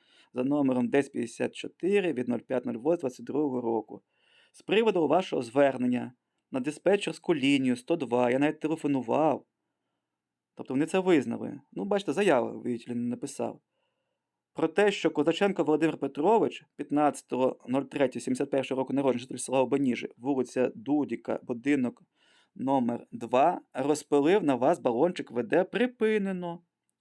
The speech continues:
оскільки підстави для початку кримінального провадження, передбачено частиною першої статті сто двадцять п'ятої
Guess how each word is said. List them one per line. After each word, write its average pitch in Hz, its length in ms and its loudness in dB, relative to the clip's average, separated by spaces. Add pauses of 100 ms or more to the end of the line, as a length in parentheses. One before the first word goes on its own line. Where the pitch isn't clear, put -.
(100)
оскільки 156 600 -2
підстави 147 540 2
для 131 140 -2
початку 139 420 -2
кримінального 135 500 0
провадження, 170 580 0
передбачено 165 600 0
частиною 156 580 -4
першої 147 360 0
статті 143 300 -4
сто 143 120 -6
двадцять 131 240 -10
п'ятої 123 460 -4